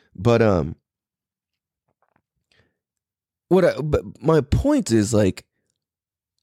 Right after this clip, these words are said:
I realized I love surfing so much. I was doing it so much. I was so dedicated. People were like, "Hey, I'll, I'll pay you to teach me." I'm like, "Whoa, really?"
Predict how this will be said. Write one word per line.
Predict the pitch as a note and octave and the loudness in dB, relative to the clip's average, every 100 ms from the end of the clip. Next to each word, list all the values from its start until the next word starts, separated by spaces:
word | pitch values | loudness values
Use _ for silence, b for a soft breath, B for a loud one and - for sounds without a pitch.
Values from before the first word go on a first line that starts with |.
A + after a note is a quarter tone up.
| _ | _
I | C3+ | -4
realized | C#3+ F3 F#3+ D#3+ E3 - | 0 2 2 2 0 -2
I | B2 | -2
love | B2 C3 | 0 0
surfing | C3+ A#2+ C3 A2 | -2 -2 -2 -4
so | - - C3 | -4 -2 0
much. | A2 C3 | 2 0
I | G#2+ | 0
was | G#2+ | 0
doing | G#2+ A#2+ | 0 0
it | A2 | -4
so | - A#2 | -2 0
much. | A#2 B2+ | 0 0
I | |
was | G#2 | -2
so | - | -2
dedicated. | G#2+ G2 G#2 B2+ A#2+ | 0 0 0 0 -2
People | A#2 C3 A2+ | -2 -2 0
were | |
like, | G2+ | -2
"Hey, | - G#3+ | 0 0
I'll, | G#3 G#3 - | 0 -2 -4
I'll | F#4+ | -4
pay | - D3+ | -2 0
you | A#3+ D#4+ | 0 0
to | G2+ | -2
teach | - - A3 | -2 -4 -2
me." | E2+ F#2 | -4 -4
I'm | A#2 | -4
like, | G2+ - | -8 -6
"Whoa, | - C4+ - | -4 -2 -4
really?" | E2+ - F#4 | -4 -4 -4